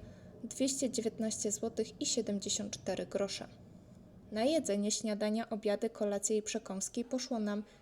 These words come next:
dwa tysiące dziewięćset dziewięćdziesiąt złotych i siedemnaście groszy. Korzystaliśmy z lokalnych knajpek, stref gastronomicznych i kilku restauracji. Na bilety wstępu do atrakcji wydaliśmy dziewięćset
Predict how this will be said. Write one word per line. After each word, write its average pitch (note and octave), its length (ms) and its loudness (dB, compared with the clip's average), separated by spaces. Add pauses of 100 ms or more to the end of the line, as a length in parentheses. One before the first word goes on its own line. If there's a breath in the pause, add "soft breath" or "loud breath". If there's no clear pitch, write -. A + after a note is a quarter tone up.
(100)
dwa C4 180 2
tysiące A#3 520 0
dziewięćset B3 520 2
dziewięćdziesiąt A3 920 0 (280 loud breath)
złotych G#3 520 6
i C4+ 40 2
siedemnaście G3+ 640 2
groszy. - 380 0 (400 loud breath)
Korzystaliśmy B3+ 680 6
z - 60 -2
lokalnych G3+ 520 0
knajpek, A#3+ 500 0
stref - 300 0
gastronomicznych G3+ 880 0
i D4 80 0
kilku G3+ 320 0
restauracji. G3 800 0 (640 loud breath)
Na A#3+ 140 4
bilety C#4+ 380 6
wstępu A#3 400 0
do - 200 -2
atrakcji A3 520 -2
wydaliśmy G#3 640 0
dziewięćset C#4 580 2